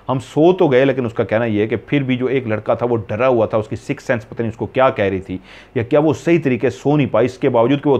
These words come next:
थका हुआ था बेहोशी की हद तक था। रात का कौन सा पहर था कि उसकी हल्की सी आवाज़ निकली, वो चीख तो थी,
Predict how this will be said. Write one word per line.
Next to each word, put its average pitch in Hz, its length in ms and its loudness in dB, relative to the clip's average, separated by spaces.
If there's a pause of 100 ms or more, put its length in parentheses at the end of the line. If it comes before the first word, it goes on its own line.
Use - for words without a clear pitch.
(100)
थका 143 200 0
हुआ 131 160 6
था 135 140 2
बेहोशी 127 460 0
की 143 100 -6
हद 90 200 -6
तक 95 100 -6
था। - 200 -20 (2250)
रात 113 320 2
का 135 100 0
कौन 143 280 0
सा 143 140 0
पहर 120 280 -2
था 113 160 -2
कि 117 120 -4
उसकी 113 180 -8
हल्की 120 360 -2
सी 131 140 -4
आवाज़ 110 340 2
निकली, 120 240 -4
वो 117 160 -2
चीख 165 340 -4
तो 131 180 -2
थी, 170 180 -4